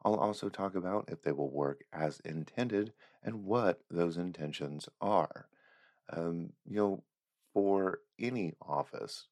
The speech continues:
within the United States, term limits could easily be enacted. Um, the inspiration for this episode comes from Arlington, Texas, where they are trying to, uh, enact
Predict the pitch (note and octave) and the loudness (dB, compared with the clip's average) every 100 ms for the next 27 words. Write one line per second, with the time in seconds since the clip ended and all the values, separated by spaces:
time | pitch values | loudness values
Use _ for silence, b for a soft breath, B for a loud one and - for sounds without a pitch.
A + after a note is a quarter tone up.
0 | _ - E2 E2 E2+ D#2 D2 C#2+ C#2+ D2 | _ -6 0 2 2 2 -2 -4 -4 -4
1 | - - - - - - D#2+ D2+ D2 D2 | -8 -8 -6 -8 -10 -2 -2 -2 -6 -10
2 | - F#2 E2+ - G2 E2 D2 D2 C#2 - | -16 -14 -14 -12 -4 -2 -2 -2 -4 -8
3 | - - E2 - - - - B B B | -8 -4 -4 -4 -16 -16 -20 B B B
4 | B - E2+ E2 E2 D#2+ - E2+ E2+ E2 | B 2 6 6 6 0 -2 0 2 0
5 | - F2 - E2 F#2 F2+ E2+ D2+ D#2 D2+ | -4 -6 0 4 4 2 -6 -6 -4 -4
6 | - D#2 - - D#2 D2 - D2 D2+ - | -4 -10 -6 0 0 0 -6 -6 -6 -8
7 | - D#2 D2 - E2 D#2+ D2 D2 C#2 - | -2 0 0 0 2 2 -2 -6 -4 0
8 | F2+ - - D#2 - - B B B B | 0 0 -6 -6 -6 -16 B B B B
9 | E2 E2+ E2 E2+ E2 E2+ - F2+ F2 F2 | 4 6 6 6 6 4 0 -2 0 -4
10 | D#2+ - F2 E2 D#2+ D#2 D2 D2 C#2+ - | -8 -6 -2 2 2 -2 -6 -12 -20 -20
11 | - E2 - E2 D#2 - - | -8 -6 -4 -4 -2 -4 -8